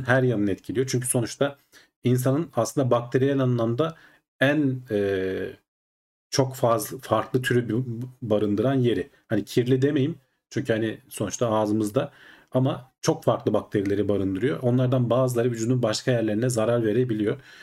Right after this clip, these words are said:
İyi bakmak lazım. Yemeklerden sonra fırçalayın özellikle diyorlar ki hani orada ağızda çok fazla şey kalmasın.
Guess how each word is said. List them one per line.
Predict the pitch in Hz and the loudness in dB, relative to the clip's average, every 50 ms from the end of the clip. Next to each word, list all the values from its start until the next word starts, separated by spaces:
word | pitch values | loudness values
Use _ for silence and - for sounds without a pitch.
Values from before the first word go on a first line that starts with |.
| - - _ _ _ | -20 -20 _ _ _
İyi | 139 156 156 139 | 0 2 2 2
bakmak | 127 110 - - 110 101 - - | 2 0 0 0 -2 -2 -2 -2
lazım. | 107 95 95 98 127 156 - - _ _ _ _ - | -4 -4 -2 -4 -6 -8 -10 -14 _ _ _ _ -2
Yemeklerden | 113 120 127 127 127 135 127 131 131 143 147 | 0 2 2 2 2 2 2 4 2 2 0
sonra | 139 135 143 123 107 | 2 0 0 0 0
fırçalayın | - - 104 92 - - 95 95 92 90 | 0 -2 -4 -4 -4 -2 -2 -2 -2 -2
özellikle | 92 92 90 95 92 92 - - 101 95 | -2 -2 -2 -2 -2 -2 -4 -6 -4 -2
diyorlar | 113 131 143 131 | -2 -2 -2 -2
ki | 127 113 | -2 -2
hani | 104 104 | 0 0
orada | 101 101 107 101 113 110 107 - - - _ _ - | 0 0 0 0 0 -2 -2 -6 -12 -20 _ _ -2
ağızda | 107 107 107 107 101 117 | 0 2 2 2 0 -2
çok | 104 - 120 107 - | 0 0 0 -2 0
fazla | - 110 98 98 101 | 0 -2 0 0 0
şey | - - 120 117 | 0 0 -2 -2
kalmasın. | - - 117 117 113 113 113 - - - 135 - | -2 0 0 0 0 0 -2 -4 -4 -8 -10 -10